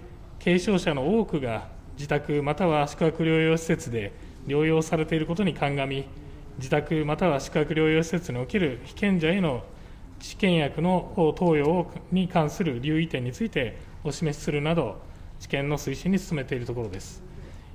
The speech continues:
いずれにしても、有効性、安全性が確認された、あ、治療薬をできるだけ早期に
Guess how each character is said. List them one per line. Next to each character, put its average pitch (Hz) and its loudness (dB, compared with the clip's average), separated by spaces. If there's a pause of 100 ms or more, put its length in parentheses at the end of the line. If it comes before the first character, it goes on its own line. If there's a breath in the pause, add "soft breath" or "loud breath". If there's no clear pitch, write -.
(140 loud breath)
い 143 -8
ず 147 -2
れ 147 2
に 156 0
し - -6
て 190 0
も、 147 2
有 143 -4
効 151 0
性、 151 0
安 147 2
全 156 2
性 156 2
が 143 2
確 151 -2
認 156 0
さ 160 2
れ 156 4
た、 151 2
あ、 139 -2
治 - -6
療 160 2
薬 139 0
を 117 0
で 135 -4
き 170 2
る 180 2
だ 185 2
け 180 2
早 202 0
期 - -6
に 107 -6